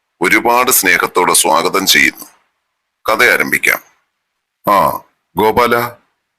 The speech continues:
നമുക്ക് എന്തു വന്നാലും ഈ കേസ് ഒതുക്കി തീർക്കണം. ഇനി ഇതിന്റെ പേരിൽ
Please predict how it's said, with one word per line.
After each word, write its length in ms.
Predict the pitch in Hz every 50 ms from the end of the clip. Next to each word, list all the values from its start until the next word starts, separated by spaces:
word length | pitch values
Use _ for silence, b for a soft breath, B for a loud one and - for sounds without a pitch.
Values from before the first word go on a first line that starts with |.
| _ _ _ _
നമുക്ക് 340 | 107 110 117 135 131 - 120
എന്തു 260 | 120 117 127 139 143
വന്നാലും 680 | 143 131 123 113 117 113 110 104 107 104 98 - - -
ഈ 140 | 92 107 107
കേസ് 360 | 104 104 101 101 110 107 104
ഒതുക്കി 260 | 98 92 98 - - 104
തീർക്കണം. 480 | - 87 80 - - - - 60 - - _ _ _ _ _ _ _ _ _ _ _ _ _ _ -
ഇനി 180 | 123 147 165
ഇതിന്റെ 320 | 165 151 117 139 147 143 151
പേരിൽ 560 | 135 123 120 117 113 113 110 110 - -